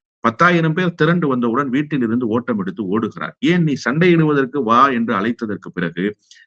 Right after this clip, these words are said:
சண்டையோ அல்லது பேச்சுவார்த்தையோ அல்லது கருத்து பரிமாற்றமோ, பத்தாயிரம் பேர் வந்து விட்டார்கள் அல்லவா,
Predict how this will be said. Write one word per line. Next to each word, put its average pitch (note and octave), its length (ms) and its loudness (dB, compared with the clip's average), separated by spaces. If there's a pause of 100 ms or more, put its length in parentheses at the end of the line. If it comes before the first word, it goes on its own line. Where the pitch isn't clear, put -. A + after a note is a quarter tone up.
சண்டையோ F3+ 560 2
அல்லது C#3 340 -2
பேச்சுவார்த்தையோ G#2+ 720 -4
அல்லது A#2+ 320 -2
கருத்து D#3+ 320 -2
பரிமாற்றமோ, A2 600 -4
பத்தாயிரம் D#3+ 480 2
பேர் E3+ 180 0
வந்து C#3+ 180 -2
விட்டார்கள் G2+ 380 -4
அல்லவா, E2 240 -2